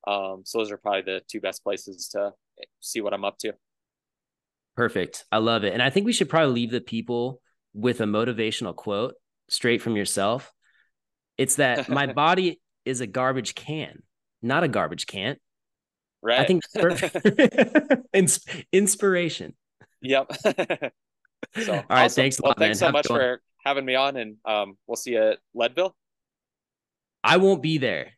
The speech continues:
Speaker 2: but
Speaker 1: Oh,
Speaker 2: I'll
Speaker 1: okay.
Speaker 2: probably see you later this season.
Speaker 1: Awesome. Sounds good. Well, thanks again for having me on.
Speaker 2: No problem, man. Thank you.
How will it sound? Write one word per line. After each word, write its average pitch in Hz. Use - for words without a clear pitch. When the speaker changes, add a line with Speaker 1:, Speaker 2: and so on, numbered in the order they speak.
Speaker 2:
but 113
Speaker 1:
Oh, 156
Speaker 2:
I'll 135
Speaker 1:
okay. 120
Speaker 2:
probably 165
see -
you 151
later 127
this 110
season. 90
Speaker 1:
Awesome. 120
Sounds 110
good. 113
Well, 117
thanks 135
again 123
for 104
having 110
me 101
on. 107
Speaker 2:
No 117
problem, 107
man. 98
Thank 117
you. 110